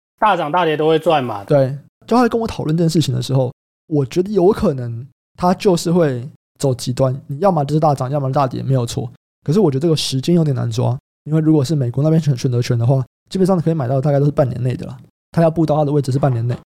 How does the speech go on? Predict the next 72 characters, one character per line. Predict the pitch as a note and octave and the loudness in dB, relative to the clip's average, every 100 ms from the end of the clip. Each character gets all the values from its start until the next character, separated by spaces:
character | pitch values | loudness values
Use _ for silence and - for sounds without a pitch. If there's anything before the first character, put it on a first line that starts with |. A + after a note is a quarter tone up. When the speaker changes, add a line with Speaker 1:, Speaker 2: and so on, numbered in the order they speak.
| _ - | _ -2
Speaker 2:
那 | |
我 | F3 | 0
一 | D#3+ | 2
直 | G#3 | 2
很 | D#3+ | 0
怀 | - C#3 | 0 -2
疑 | B2+ | -2
这 | C#3 | 0
件 | E3+ | 0
事 | D#3+ | 2
情 | C#3+ A#2+ B2 _ - | 2 0 -6 _ -6
是 | - | -2
不 | E3+ | 0
是 | - | 0
有 | E3 D3 | 0 0
可 | - | 0
能 | B2 | 0
会 | B2 | 0
在 | C3 C3+ B2+ D3 _ - | 0 0 -2 -6 _ -2
半 | F3 | 0
年 | B2 | 2
内 | B2+ C3+ | 0 0
结 | B2 A2+ | 0 -2
束， | A#2 C3 | 0 -2
你 | G#2+ | -2
知 | G#2+ | -2
道 | G#2+ | -4
吗？ | - - _ _ - | -6 -14 _ _ -6
Speaker 1:
嗯。 | A#2 C3+ B2 A#2 A2 G2+ G2+ _ - | 0 2 2 2 -2 -6 -12 _ -2
Speaker 2:
对 | A#3+ | 2
于 | F3+ | 2
这 | G#3+ | 2
件 | G3+ | 0
事 | G3 | 0
情， | D3+ B2+ | 0 -2
因 | A#2 A#2+ - _ - | -4 -8 -12 _ -4
为 | G#3 | -4
Sky | - | 0
刚 | G3 | 2
刚 | G3 | 2
有 | D3 | 0
说 | C3 C#3 | -2 -2
啦， | C3 | -2
你 | B2 B2+ | -4 -4
不 | - C3+ | -2 0
太 | G#3+ | 2
可 | D#3+ | 0
能 | B2+ A#2+ | -2 -2
事 | - C#3 | 0 0
先 | C3 A#2+ | 0 -2
的 | A#2+ A#2 B2 C#3 | -2 -4 -6 -2
规 | D3+ C#3+ | 2 2
避， | D3+ C3 - _ _ | 0 -6 -8 _ _
我 | - | -4
们 | C3+ | -4
的 | C3+ D#3+ | -2 -2
就 | E3 | 2
不 | |
要 | D3+ | 2
讲 | C#3 | 0
事 | A#2+ C#3 | -2 -2
前 | B2+ | -2
了。 | B2 B2+ D3+ _ _ _ | -6 -10 -14 _ _ _
比 | - | -8
方 | B2+ | -4
说 | C3 | -2
在 | C3+ D#3+ C3 B2+ | 0 0 0 -2
这 | G#3+ | 0
个 | E3 | 0
时 | - | 0
间 | C3+ C#3+ | 0 0
点， | C#3 | 0